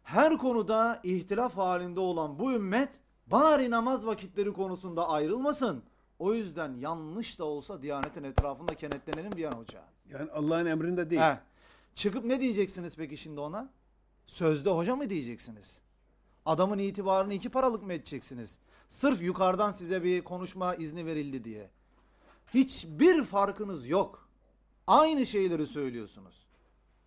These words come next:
Speaker 1: Aynı şeyleri. Hiç kimsenin birbirinden farkı yok. Hoş, şunu da söyleyelim ama. Bakın, biraz önce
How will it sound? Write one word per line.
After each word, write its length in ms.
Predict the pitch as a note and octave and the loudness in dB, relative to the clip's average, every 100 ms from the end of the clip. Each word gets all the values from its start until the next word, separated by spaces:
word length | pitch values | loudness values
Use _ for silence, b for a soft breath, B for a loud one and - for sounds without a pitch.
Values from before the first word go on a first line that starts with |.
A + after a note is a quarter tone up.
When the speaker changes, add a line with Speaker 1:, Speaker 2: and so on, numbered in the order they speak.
| _ _ _ _ _ _ _ _ _ _ _ _ | _ _ _ _ _ _ _ _ _ _ _ _
Speaker 1:
Aynı 320 | E3+ C4 C4 G3+ | 2 4 4 0
şeyleri. 400 | D#3 C3 A2+ A2 | -4 -6 -6 -8
Hiç 240 | A#3 - | -10 -10
kimsenin 440 | B3 B3 G3+ E3+ | -10 -6 -4 -4
birbirinden 400 | D#3+ E3+ E3+ F3 | -4 -4 -6 -8
farkı 320 | D#3+ D#3 D#3 F3 | -6 -4 -4 -4
yok. 180 | A#2+ b b b - | -4 b b b 4
Hoş, 380 | B3+ A3 - - | 6 6 2 -12
şunu 240 | - G#3+ | -6 0
da 100 | C4 | 0
söyleyelim 500 | A3 D#3+ C3+ B2+ A2+ | 0 -2 -4 -4 -8
ama. 200 | G#2+ A2 | -10 -8
Bakın, 280 | A3 A#3 G3 F#3+ b b b b b b b b | -6 -6 -8 -10 b b b b b b b b
biraz 260 | G3 B3+ G#3+ | 4 4 2
önce 400 | G3+ F#3 A#3+ | 0 -2 -2